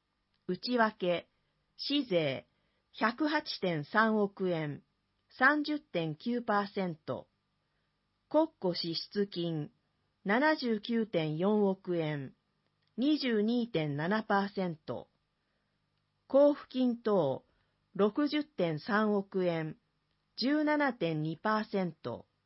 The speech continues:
都支出金、五十九点九億円、十七点一パーセント。諸収入、使用料等、二十八点二億円、八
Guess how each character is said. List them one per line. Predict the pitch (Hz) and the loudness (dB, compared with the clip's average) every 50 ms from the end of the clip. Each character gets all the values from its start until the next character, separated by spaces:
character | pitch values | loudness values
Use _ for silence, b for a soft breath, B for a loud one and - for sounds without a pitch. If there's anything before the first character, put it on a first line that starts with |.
| _ _ _ _ _ _ _ _ _ _ _ _ _ _ _ _ - | _ _ _ _ _ _ _ _ _ _ _ _ _ _ _ _ 0
都 | 294 302 294 | 2 2 2
支 | - - 196 202 | 2 0 -2 -2
出 | - - - - 220 202 | -2 -4 -6 -4 -4 -4
金、 | - - 190 180 180 170 165 156 - _ _ _ _ _ _ _ _ _ _ _ - | -2 -2 -2 0 0 -2 -4 -6 -10 _ _ _ _ _ _ _ _ _ _ _ 6
五 | 202 208 208 | 6 6 6
十 | 233 294 311 302 294 | 6 2 0 0 0
九 | - 302 294 285 254 | -2 -2 -2 -2 0
点 | 240 180 170 165 156 147 | 0 0 0 0 0 -4
九 | - - 233 226 226 | -4 -2 0 2 4
億 | 208 208 190 - - 180 | 4 4 2 0 -2 0
円、 | 175 165 156 151 147 139 - - _ _ _ _ _ _ _ _ _ _ _ - | 0 0 0 -2 -4 -6 -8 -12 _ _ _ _ _ _ _ _ _ _ _ -2
十 | 208 262 294 302 | 0 2 2 2
七 | 285 294 294 285 277 247 | 2 2 2 2 0 0
点 | 240 - 170 160 160 151 147 | 0 0 -2 0 0 -2 -4
一 | 151 - - - - | -4 -6 -10 -8 -2
パ | - 226 226 233 | 0 0 0 0
ー | 240 | 0
セ | - 214 208 | -2 -2 -2
ン | 202 180 | -2 -2
ト。 | - - - 127 110 - _ _ _ _ _ _ _ _ _ _ _ _ _ _ _ _ _ _ _ _ _ _ _ _ | -4 -6 -8 -8 -8 -10 _ _ _ _ _ _ _ _ _ _ _ _ _ _ _ _ _ _ _ _ _ _ _ _
諸 | - - - 214 214 | -8 -2 0 0 0
収 | 226 - - 302 302 285 262 | 0 0 0 0 2 2 2
入、 | 214 190 170 165 156 139 123 143 - _ _ _ _ _ _ _ _ _ | 2 2 2 0 0 -2 -4 -6 -8 _ _ _ _ _ _ _ _ _
使 | - - - 233 247 | -10 -6 -2 0 2
用 | 269 302 311 302 277 | 4 4 4 4 2
料 | 220 180 160 151 139 139 | 2 2 0 0 0 -2
等、 | _ - 185 175 160 139 120 - - _ _ _ _ _ _ _ _ _ _ _ _ _ _ _ _ - | _ -2 0 0 0 0 -2 -6 -10 _ _ _ _ _ _ _ _ _ _ _ _ _ _ _ _ -4
二 | 233 285 320 294 | 0 0 0 2
十 | 294 269 247 226 | 2 0 0 0
八 | 208 226 233 233 - - | 0 -2 -4 -4 -6 -6
点 | - 180 165 160 156 | -2 -2 -2 0 -2
二 | 151 165 180 | 0 0 2
億 | 196 202 202 - - 185 | 2 2 0 0 -2 0
円、 | 175 170 160 156 147 135 - _ _ _ _ _ _ _ _ _ _ _ _ | 0 0 0 -2 -6 -8 -10 _ _ _ _ _ _ _ _ _ _ _ _
八 | - 277 | -2 -2